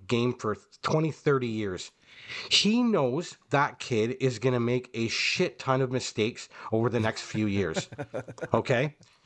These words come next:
Speaker 1: But c-, but the question always is risk versus reward, right?
Speaker 2: Yeah.
Speaker 1: If this
Speaker 2: Yeah.
Speaker 1: kid is gonna score you, okay? If this kid is gonna score you thirty, I'll, I'll, I'll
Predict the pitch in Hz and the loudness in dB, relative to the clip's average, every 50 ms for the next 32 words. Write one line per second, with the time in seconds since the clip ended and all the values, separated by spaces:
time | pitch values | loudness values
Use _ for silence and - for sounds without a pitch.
0 | - - - - _ - 117 147 - - - 247 - 131 120 107 110 110 147 127 | -20 -20 -20 -10 _ 2 2 2 2 0 -6 -8 -6 -8 -10 -8 -2 -2 -2 0
1 | 156 147 123 - - 170 175 185 - - - 196 196 190 - - 139 135 143 147 | 0 -4 -4 -2 0 0 0 0 -2 -2 0 0 0 0 0 0 0 2 4 4
2 | 147 143 131 - 131 127 110 101 - - - - - - - - - 107 110 131 | 2 2 0 0 0 0 0 0 -2 -6 -12 -16 -20 -20 -14 -2 0 2 4 4
3 | 151 151 - - - - - 101 101 113 123 131 127 - - 127 113 113 113 123 | 4 2 0 -6 -10 -12 -14 -6 -2 0 2 2 0 0 -4 -4 -4 0 0 2
4 | 123 117 117 120 110 104 95 87 82 - - - - - 104 98 107 131 131 - | 2 2 2 2 2 2 2 0 -4 -8 -16 -20 -4 0 2 2 2 0 -2 -6
5 | - _ _ _ - 110 104 95 110 107 - - - 160 175 - - - - - | -12 _ _ _ -2 0 2 2 2 2 0 0 0 0 0 0 -6 -6 0 2
6 | 180 151 131 127 127 - 139 127 104 95 131 123 123 123 - - - - - 147 | 2 2 2 0 0 0 0 0 0 0 0 0 0 0 -2 -6 -4 0 0 2
7 | 147 156 165 165 151 120 104 98 95 98 120 135 - - - 117 - - - 101 | 4 4 2 0 0 -2 -4 -2 -2 -2 -2 -4 -4 -2 -2 -2 0 0 0 0
8 | 117 156 - - _ _ _ - - - - - 110 - 151 156 - - - 190 | 0 -2 -4 -8 _ _ _ -20 -20 -4 -2 -2 0 2 0 -2 -2 0 0 0
9 | 185 165 156 196 185 180 - - - - 165 151 139 117 104 - - - - 151 | 0 0 0 0 0 2 0 -4 -2 2 2 2 2 2 -2 -6 -2 0 2 2
10 | 156 170 - - - - 95 - - - - - - - 143 151 156 - 143 165 | 2 2 -2 -4 -6 -12 -14 -16 -16 -20 -20 -6 0 2 4 4 4 2 2 2
11 | 170 175 170 - - 151 156 156 151 139 - | 2 2 0 0 2 2 2 2 2 -4 -12